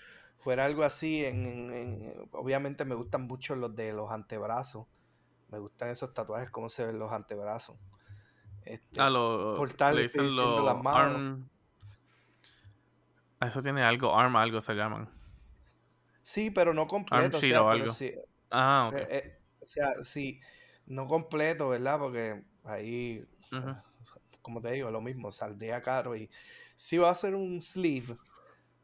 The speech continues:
Speaker 1: este, tiene que
Speaker 2: Sleeve,
Speaker 1: ser, tú
Speaker 2: eso es lo que
Speaker 1: sabes, eh, a-,
Speaker 2: Ujú.
Speaker 1: algo así, pues, entonces, con un buen tatuador. Pero si fuera con más o menos cual-, eh, un promedio o,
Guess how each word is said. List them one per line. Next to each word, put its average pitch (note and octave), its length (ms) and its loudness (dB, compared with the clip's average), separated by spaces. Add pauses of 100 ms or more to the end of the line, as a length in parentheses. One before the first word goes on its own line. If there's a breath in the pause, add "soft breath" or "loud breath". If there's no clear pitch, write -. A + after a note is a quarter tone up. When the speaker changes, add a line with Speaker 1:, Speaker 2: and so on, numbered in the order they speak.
Speaker 1:
este, C3 480 -2
tiene C3+ 280 -2
que B2 80 2
Speaker 2:
Sleeve, - 20 2
Speaker 1:
ser, A2+ 340 0
tú A#2 80 -2
Speaker 2:
eso B2 100 -6
es A2 40 0
lo A#2 100 2
que - 60 -6
Speaker 1:
sabes, A2 140 -10 (880)
eh, C#3 120 -6 (140)
a-, B2+ 80 -6
Speaker 2:
Ujú. B2 160 -4
Speaker 1:
algo C3+ 180 -2
así, C#3+ 320 -4
pues, A#2+ 320 -4
entonces, B2+ 560 -6
con B2 180 -6
un C3 360 -8
buen B2+ 420 -4
tatuador. A2+ 520 -4
Pero B2 280 -2 (360 soft breath)
si D#3 340 -2
fuera A#3 360 2
con A#3 300 -2
más A3+ 160 0
o A3 80 0
menos G#3+ 260 -2
cual-, - 280 -4 (180)
eh, E3+ 240 -2
un F3+ 200 -4
promedio F#3+ 880 4
o, C#3+ 260 0